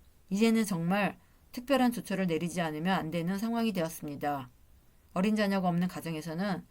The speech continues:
내 문제가 아니라고 생각해서 강 건너 불구경할 수도 있지만 그렇게 넘어가서는 나중에 정상적으로 성장하고 발달한 아이를 찾아보기 힘들 수도 있습니다.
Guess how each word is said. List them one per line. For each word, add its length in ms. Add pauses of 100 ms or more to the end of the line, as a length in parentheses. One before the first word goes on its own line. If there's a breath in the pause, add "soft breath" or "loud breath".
(240 soft breath)
내 160
문제가 380
아니라고 320
생각해서 720 (360 loud breath)
강 220
건너 380
불구경할 580
수도 200
있지만 480 (260 soft breath)
그렇게 260
넘어가서는 760 (180)
나중에 640 (300 soft breath)
정상적으로 840
성장하고 640
발달한 460
아이를 200
찾아보기 420
힘들 200
수도 180
있습니다. 680